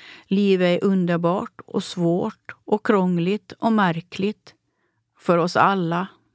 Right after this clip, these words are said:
När jag talar om trolldomsprocesserna på Åland brukar jag vara noga med att uttala de avrättade kvinnornas namn. De var vanliga människor.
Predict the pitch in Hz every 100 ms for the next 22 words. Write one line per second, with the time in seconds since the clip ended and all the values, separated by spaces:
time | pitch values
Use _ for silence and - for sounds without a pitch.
0 | _ _ _ _ _ _ _ _ _ _
1 | _ _ _ _ _ _ _ _ - -
2 | - - - - - - _ - 214 240
3 | - 277 311 247 175 180 180 202 214 202
4 | 175 165 - 175 175 165 - 180 175 190
5 | 190 180 170 170 185 202 - _ _ _
6 | _ - 196 190 196 196 196 208 240 240
7 | 180 170 170 170 - 175 180 226 247 -
8 | - 170 170 170 180 - 208 202 160 156
9 | - 165 175 - 180 170 165 170 170 -
10 | 202 208 160 165 180 175 _ _ _ _
11 | _ _ _ _ _ _ _ - 165 165
12 | 185 202 180 170 175 180 165 165 - 180